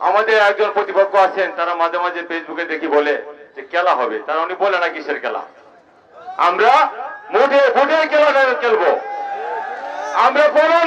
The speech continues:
করে দিব কারুল কবির কুমার যে বারোটা উপজেলার মাটিতে কি, কি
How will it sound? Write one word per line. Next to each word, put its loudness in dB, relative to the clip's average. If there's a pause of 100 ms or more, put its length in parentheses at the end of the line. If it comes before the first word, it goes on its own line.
করে 4
দিব 0 (160)
কারুল 4
কবির 4
কুমার 2 (800)
যে 4 (180)
বারোটা 2 (100)
উপজেলার 2
মাটিতে 2 (680)
কি, -6 (520)
কি -4